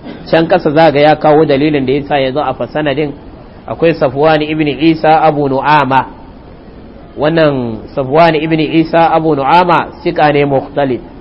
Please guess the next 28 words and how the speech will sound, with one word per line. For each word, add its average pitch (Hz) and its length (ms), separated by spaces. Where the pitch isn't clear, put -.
Da 151 160
haka 165 160
yana 165 280
da 127 280
matsala 156 400
a 131 120
haddashi. 131 400
Amma 165 320
kuma 196 200
can 208 260
karshe 185 340
inda 180 160
ya 170 80
ce, 170 160
"Laqad 160 300
ra'aytuni," 156 720
za 165 160
mu 170 80
ga 147 80
ya 156 160
sa 151 200
sahihun. 135 520
Iya 180 240
wannan 185 240
magana 165 400
ta 160 160
inganta. 131 520
Amma 156 360